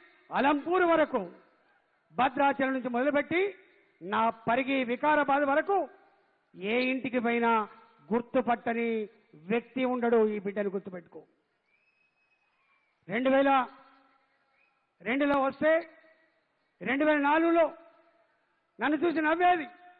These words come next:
గంత పెద్ద పర్సనాలిటీ ముందు ఈ చిన్న పిల్లగాడు గెలుస్తాడా అని చెప్పి ఛాలెంజ్ చేసిండు. నేనన్నా, "అరే, పనికి హైట్‌తో సంబంధం లేదు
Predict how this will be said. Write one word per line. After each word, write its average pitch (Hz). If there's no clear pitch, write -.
గంత 330
పెద్ద 330
పర్సనాలిటీ 349
ముందు 370
ఈ 240
చిన్న 277
పిల్లగాడు 262
గెలుస్తాడా 240
అని 247
చెప్పి 226
ఛాలెంజ్ 214
చేసిండు. 160
నేనన్నా, 269
"అరే, 285
పనికి 330
హైట్‌తో 311
సంబంధం 294
లేదు 277